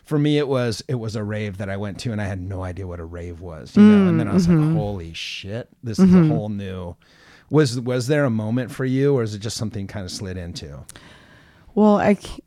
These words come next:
Speaker 2: I feel like electronic music has always been a part of me, or kind of
Speaker 1: Okay.
Speaker 2: ha-, found its way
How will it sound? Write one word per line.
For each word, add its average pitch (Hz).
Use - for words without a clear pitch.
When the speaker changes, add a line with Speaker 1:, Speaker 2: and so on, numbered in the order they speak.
Speaker 2:
I 208
feel 285
like 320
electronic 175
music 165
has 165
always 156
been 151
a 156
part 151
of 160
me, 170
or 160
kind 156
of 147
Speaker 1:
Okay. 107
Speaker 2:
ha-, 95
found 165
its -
way 160